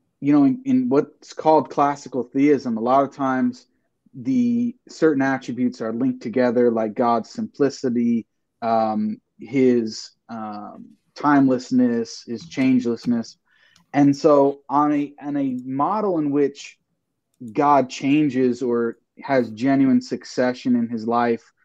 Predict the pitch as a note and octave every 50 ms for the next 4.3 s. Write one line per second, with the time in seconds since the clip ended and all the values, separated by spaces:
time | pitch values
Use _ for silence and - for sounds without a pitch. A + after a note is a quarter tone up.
0 | _ _ _ _ - B2+ C3 C3+ B2+ A#2+ B2+ A#2+ A#2 A2+ B2 B2 C3 B2+ B2+ B2+
1 | A#2+ - - G#2+ - - - B2+ B2+ B2+ B2 A#2+ A2+ G#2+ - _ _ _ _ -
2 | A#2+ A#2 - C#3 D3 D3 D3 C3 A#2 - C#3+ D3+ D#3+ D#3 - - - - _ _
3 | - - A#2+ A#2 A2+ A2 A2 G#2 - - - C#3 D3 E3 E3 C#3+ B2+ B2+ - -
4 | A2+ G#2+ G#2+ - - -